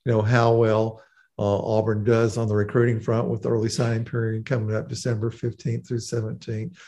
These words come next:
To me, that's gotta be job one for Brian Harsin and his staff, taking care of business there. Job one A is making sure your guys you wanna come back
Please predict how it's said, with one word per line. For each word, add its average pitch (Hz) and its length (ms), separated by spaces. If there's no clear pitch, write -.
To - 80
me, 143 440
that's 131 220
gotta 120 260
be 113 460
job 120 400
one 120 600
for 180 100
Brian 117 340
Harsin 120 460
and 110 80
his 110 100
staff, 110 400
taking 127 300
care 127 200
of 113 120
business 113 520
there. 117 480
Job 127 360
one 135 220
A 135 500
is 117 140
making 127 340
sure 117 600
your 127 180
guys 123 440
you 123 100
wanna 127 240
come 120 240
back 131 520